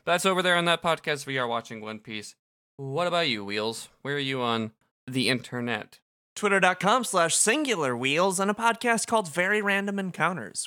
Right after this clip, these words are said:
Speaker 2: It's where some friends and I play tabletop role-playing games and randomly determine as much as is possible. You can find that at V R E dot show, and you can find the book of tabletop role-playing game Random Encounters that I co-wrote with those folks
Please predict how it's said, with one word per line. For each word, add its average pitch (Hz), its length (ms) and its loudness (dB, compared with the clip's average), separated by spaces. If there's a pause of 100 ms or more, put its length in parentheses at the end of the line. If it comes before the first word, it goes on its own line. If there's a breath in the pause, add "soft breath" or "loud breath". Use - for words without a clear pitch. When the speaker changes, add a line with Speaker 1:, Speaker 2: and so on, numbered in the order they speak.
Speaker 2:
It's - 180 -12
where 143 140 2
some 131 220 -4
friends 135 280 0
and 147 80 0
I 135 60 4
play 131 200 0
tabletop 131 520 0
role-playing 139 460 2
games 143 280 2
and 120 120 0
randomly 127 320 4
determine 131 420 0
as 117 140 -2
much 131 260 0
as 127 360 2
is 120 280 -6
possible. 147 680 -2 (140)
You 139 80 -10
can 135 120 -2
find 143 300 2
that 139 160 6
at 113 140 2
V 131 180 2
R 135 100 2
E 135 120 -2
dot 123 260 2
show, 139 340 2
and 120 140 0
you 120 60 -6
can 123 160 -6
find 131 200 2
the 110 60 0
book 147 260 0
of 113 240 -6 (300)
tabletop 127 560 0 (100)
role-playing 123 520 0
game 120 240 0
Random 120 260 0
Encounters 120 500 0
that 117 100 0
I 113 60 0
co-wrote 120 520 0
with 110 140 -10
those 113 220 -2
folks - 420 -6